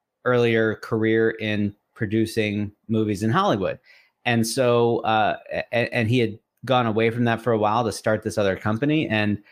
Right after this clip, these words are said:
I told him, "Hey, I just want you to know, like, whenever the time is right,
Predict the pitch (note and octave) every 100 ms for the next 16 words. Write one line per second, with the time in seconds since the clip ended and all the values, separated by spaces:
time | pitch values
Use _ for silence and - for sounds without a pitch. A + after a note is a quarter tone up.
0 | _ _ G#2+ - A#2+ A2+ G#2 B2 A2 A2
1 | - A#2 G#2 G#2 G2+ A#2 B2+ B2 A2 G#2
2 | A2 G#2+ G2 A#2 A#2 F#2+ G2+ B2 A2 G#2+